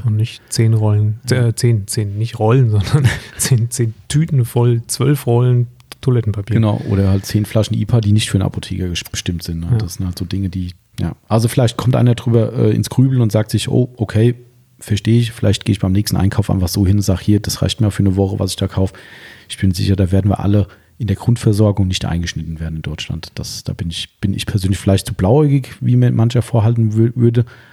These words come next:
Speaker 2: aber ich sag, äh, da vertraue ich auf die Lebensmittelversorgung und,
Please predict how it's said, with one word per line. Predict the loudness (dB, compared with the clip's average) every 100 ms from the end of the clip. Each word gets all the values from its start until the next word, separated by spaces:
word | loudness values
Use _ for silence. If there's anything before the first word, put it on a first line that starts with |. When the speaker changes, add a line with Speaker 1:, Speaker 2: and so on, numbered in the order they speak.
| _
Speaker 2:
aber | -2 0
ich | 2
sag, | 2 0 -2 -6
äh, | 0 0
da | 2 0
vertraue | 0 0 0
ich | 0
auf | 0 -2 -6 -20 _ _ _ -8
die |
Lebensmittelversorgung | -2 0 0 -4 -6 -4 -6 -2 0 0 -2
und, | -2 -6 -10